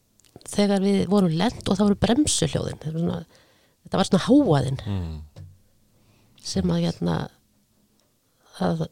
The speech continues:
Speaker 1: svo svona erfitt að sitja í kapinu og, og, þú veist, láta eins og ekkert sé og fara þarna svona fyrir framan.
Speaker 2: Já.
Speaker 1: Og líka ég gat lengi vel ekki, sko, fara á brennur eða,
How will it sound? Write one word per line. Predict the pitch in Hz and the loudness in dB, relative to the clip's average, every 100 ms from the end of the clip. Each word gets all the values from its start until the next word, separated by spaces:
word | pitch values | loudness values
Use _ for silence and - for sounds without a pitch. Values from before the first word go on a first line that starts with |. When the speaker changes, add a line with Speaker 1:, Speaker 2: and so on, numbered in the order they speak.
| - | -6
Speaker 1:
svo | - 185 | -2 2
svona | 190 | 2
erfitt | 180 208 - | 2 0 0
að | - | 0
sitja | 214 - | 0 0
í | - | 0
kapinu | 208 - 185 180 | -2 0 0 2
og, | 170 165 160 | 4 2 0
og, | - | -2
þú | |
veist, | 175 - - _ _ | -6 -6 -20 _ _
láta | - 190 180 | -2 -2 0
eins | 180 | -2
og | |
ekkert | 175 - - | -4 -4 -2
sé | - 78 | 0 0
og | 57 - - - - - - - _ _ | 0 -4 -8 -14 -20 -20 -20 -20 _ _
fara | - 175 | -10 -4
þarna | 175 156 156 170 | -4 -2 -4 -4
svona | 170 165 | -6 -4
fyrir | 165 | -4
framan. | 165 165 165 160 - _ _ | -4 -4 -6 -10 -20 _ _
Speaker 2:
Já. | - 85 78 - _ _ | -6 -6 -6 -12 _ _
Speaker 1:
Og | - 180 | -2 0
líka | 185 170 | 0 0
ég | 165 | 0
gat | 175 175 | -2 -2
lengi | 185 - | -2 0
vel | 170 160 | -2 -2
ekki, | 160 - - - - - - - - | -4 -4 -6 -8 -14 -16 -16 -16 -12
sko, | - 180 156 156 | -6 -4 -4 -6
fara | 185 175 | -4 -2
á | 170 | -2
brennur | - 175 196 190 180 | 0 2 2 4 4
eða, | 170 160 | 4 2